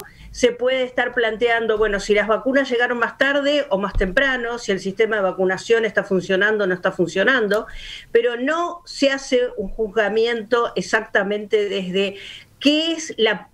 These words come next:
lo que es realmente la realidad, sino desde un punto de vista discursivo. Es decir, se, no se mira la pragmática del discurso, sino el discurso en sí mismo.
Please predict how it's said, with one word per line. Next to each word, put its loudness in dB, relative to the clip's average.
lo 2
que 4
es -2
realmente 2
la 2
realidad, 2
sino 2
desde 0
un -6
punto 0
de 2
vista -2
discursivo. -4
Es -2
decir, 2
se, 4
no -4
se -2
mira 0
la 0
pragmática 0
del 0
discurso, 0
sino 0
el 2
discurso 0
en 4
sí 0
mismo. -2